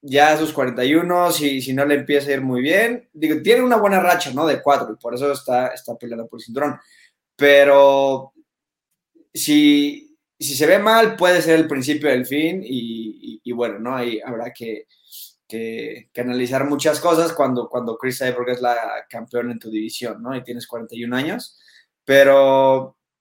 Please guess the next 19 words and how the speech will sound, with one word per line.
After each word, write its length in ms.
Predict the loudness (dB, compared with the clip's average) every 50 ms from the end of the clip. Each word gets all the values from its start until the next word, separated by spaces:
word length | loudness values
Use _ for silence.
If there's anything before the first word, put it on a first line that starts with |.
| _ _ _ _ _ _ _ -20 -20 -8 -2
pero 160 | 0 0 2
pintan 260 | 2 2 2 2 2 2
muy 140 | 2 2
bien 240 | 2 2 2 2 2
estas 300 | 0 0 0 0 0 0
peleas. 480 | 0 -4 -2 0 2 4 4 2 2 0
También 280 | -4 -4 -2 -2 -2
yo 140 | -2 -4 -4
tengo 300 | -6 -6 -4 -4 -4 -4
un, 200 | -4 -6 -8 -10
un 140 | -10 -12 -12
crush 380 | -8 -6 -4 -4 -4 -4 -6 -8
ahí 180 | -8 -6 -6
enorme 380 | -4 -4 -6 -6 -6 -8 -8 -8
con, 240 | -8 -8 -8 -10 -12
con 200 | -12 -10 -6 -2
Leah 180 | -2 -2 -2
McCourt, 440 | -2 -4 -4 0 2 2 2 2 -2 -10 -18 _ _ _ _
entonces, 1120 | _ -4 -2 -2 -2 -2 -4 -2 2 4 6 6 6 4 4 2 2 4 4 2 0 -2